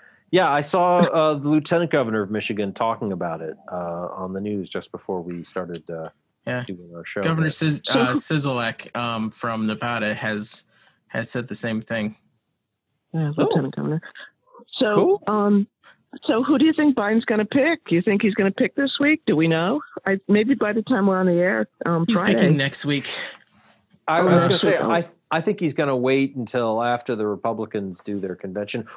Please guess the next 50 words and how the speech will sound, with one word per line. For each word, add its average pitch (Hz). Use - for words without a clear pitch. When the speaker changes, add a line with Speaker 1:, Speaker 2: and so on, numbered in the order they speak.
Speaker 1:
or 175
maybe 202
during 139
their 107
convention 101
to 92
sort 104
of 92
try 101
and 92
undercut 113
some 113
Speaker 3:
Steal, 101
Speaker 1:
of -
Trump's -
Speaker 3:
steal 170
their 170
thunder. 170
Speaker 1:
whatever. 180
Speaker 2:
There, 202
Speaker 1:
Yeah. -
Speaker 2:
he's 220
not 165
gonna 147
wait 135
till 131
after 117
the 110
Democratic 98
convention. -
Speaker 1:
Not 294
after 185
the 139
Speaker 2:
That -
would 135
be -
Speaker 1:
Democratic, 120
Speaker 2:
insane. -
Speaker 1:
but -
the 185
Republican 208
convention, 95
'cause 101
the 120
Republicans 147
are 127
doing 127
their 123
thing 113
first. 147